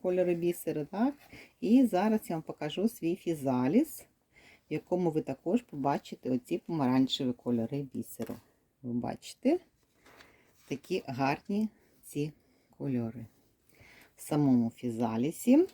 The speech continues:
Це я приготувалася. Сподіваюсь, що ми зараз з вами повишиваємо. А може і не повишиваємо. І саме отакі кольори бісеру, це є осінніми. Це помаранчевий бісер. Це бісер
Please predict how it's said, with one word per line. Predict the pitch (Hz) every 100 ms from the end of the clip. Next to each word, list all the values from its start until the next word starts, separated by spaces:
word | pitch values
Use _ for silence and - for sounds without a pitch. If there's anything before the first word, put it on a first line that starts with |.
| _ _
Це | 165
я | 143 123
приготувалася. | 147 147 143 135 123 135 208 339 320 320
Сподіваюсь, | - - 139 139 151 226 - -
що | -
ми | 156 147
зараз | 156 196 240
з | 170
вами | 170 208
повишиваємо. | - 220 254 - 233 147 131 131 127 -
А |
може | 240 427 381
і | - 240
не | 285
повишиваємо. | 294 302 320 - 233 165 160 156 160 - - - - - -
І | - 277 440 - -
саме | - 208 214 190
отакі | 165 170 165 - 143
кольори | - 135 131 123 117
бісеру, | 131 240 - 285 302
це | - - 180 247 - _
є | 147 156 196 _ _ _ _
осінніми. | 147 131 - 127 117 113 117 120 - - _ - _ -
Це | 160
помаранчевий | 160 131 131 127 123 127 - 196 240 269
бісер. | 269 285 - 311 330 _ - - _ _ _ - - - - - - - - - - _ _ -
Це | 175
бісер | 160 143 - -